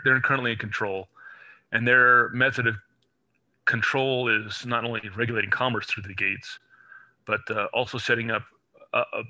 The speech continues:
like bread and circuses, like the Romans, you know, a mass distraction, sports, so that they, they, they snatch these people out of time or, or peril, bring them back to Junction World, uh, record them, uh, fighting each other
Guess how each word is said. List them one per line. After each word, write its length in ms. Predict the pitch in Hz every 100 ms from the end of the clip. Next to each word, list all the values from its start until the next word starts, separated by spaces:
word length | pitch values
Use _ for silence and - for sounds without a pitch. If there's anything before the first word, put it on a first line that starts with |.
| -
like 180 | 113 104
bread 160 | 123 117
and 80 |
circuses, 460 | 107 113 - 107 -
like 100 | 107
the 80 | 107
Romans, 500 | 117 101 95 - -
you 60 |
know, 220 | 101 98 101
a 60 |
mass 260 | 110 113 -
distraction, 640 | 117 120 113 - 104 104 - -
sports, 500 | - 123 107 - - _ _ _ -
so 120 | 113
that 120 | 110
they, 160 | 113 117
they, 260 | 101 110 104 -
they 180 | 107
snatch 420 | 101 - 139 135 -
these 120 | 123
people 300 | 139 131 131
out 80 | 113
of 80 | 107
time 500 | 131 131 131 131 113 _ _ _ _ _ _
or, 560 | 113 110 107 104 95 - _
or 380 | 113 110 101 98 _
peril, 440 | - 139 123 101 107 _ _ _ _ _ _
bring 160 | 120 135
them 100 | 120
back 200 | 123 113
to 80 | 107
Junction 400 | 101 135 131 110
World, 340 | 104 104 101 104 _ _ _ 95
uh, 240 | 73 50 - _ - -
record 440 | 110 110 - 135 123
them, 400 | 120 117 110 110 - _ _ _ _ _ _ _ _ _ _ - -
uh, 160 | 202 -
fighting 360 | - 131 127
each 160 | 120 123
other 260 | 113 110